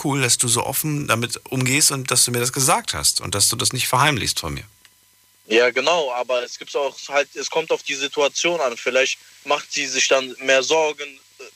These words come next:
Speaker 2: sie weiß dann nicht mehr, was sie machen soll, sagt, was soll ich machen? So ist dann halt, äh,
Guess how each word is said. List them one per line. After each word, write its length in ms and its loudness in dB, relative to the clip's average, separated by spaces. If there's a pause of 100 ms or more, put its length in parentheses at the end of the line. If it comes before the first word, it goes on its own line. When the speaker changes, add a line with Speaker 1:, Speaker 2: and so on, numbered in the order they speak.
(300)
Speaker 2:
sie 180 -10
weiß 160 2
dann 140 -4
nicht 120 -4
mehr, 140 0
was 140 -2
sie 80 -6
machen 340 -2
soll, 260 0 (260)
sagt, 200 -2
was 160 -2
soll 100 2
ich 120 0
machen? 340 0
So 140 0
ist 180 -2
dann 180 2
halt, 280 2
äh, 380 0